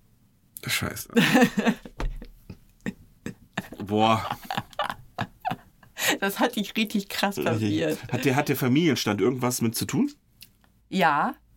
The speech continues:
Speaker 1: Okay, kannst du mir das bitte einmal noch vorlesen dann? Ich habe ja nur noch eine Frage, wenn ich das richtig gezählt
Speaker 2: Mhm.
Speaker 1: habe.
Speaker 2: Bei gut gemeintem Versuch, etwas zu beenden, beendete ein Onkel etwas anderes. Und das gleich zweifach.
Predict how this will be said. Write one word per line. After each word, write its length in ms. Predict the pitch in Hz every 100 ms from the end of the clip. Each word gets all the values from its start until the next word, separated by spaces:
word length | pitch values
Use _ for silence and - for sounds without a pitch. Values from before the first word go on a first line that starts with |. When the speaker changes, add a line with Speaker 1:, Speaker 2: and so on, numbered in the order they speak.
| -
Speaker 1:
Okay, 220 | - - -
kannst 160 | 120
du 40 | 123
mir 40 |
das 140 | 113 -
bitte 260 | 123 123
einmal 200 | 123 127
noch 100 | 117
vorlesen 440 | 113 123 113 101 95
dann? 240 | 98 135 - _ _ _
Ich 60 | -
habe 140 | 110 117
ja 60 |
nur 80 | 101
noch 100 | 98
eine 160 | 104 104
Frage, 280 | - 117
wenn 80 | 92
ich 80 | 95
das 120 | 98
richtig 200 | 101 98
gezählt 300 | 104 175 185
Speaker 2:
Mhm. 40 | 202 214
Speaker 1:
habe. 120 | 254 - - -
Speaker 2:
Bei 160 | 175
gut 460 | 175 175 277 - -
gemeintem 760 | 208 202 196 220 254 269 220 220
Versuch, 720 | - 180 160 156 208 285 392
etwas 500 | - 190 185 190 185
zu 220 | - 190 156
beenden, 1000 | 160 - 196 214 - 143 143 185 262 226
beendete 840 | - - 185 226 269 254 - 190
ein 200 | - 156
Onkel 440 | - 180 196 - 202
etwas 460 | - 180 196 202 - _
anderes. 880 | 180 156 156 135 - - 127 - - -
Und 240 | 151 156
das 260 | 165 170 -
gleich 440 | - 175 180 180 -
zweifach. 1080 | - - - - 226 - - - 214 - -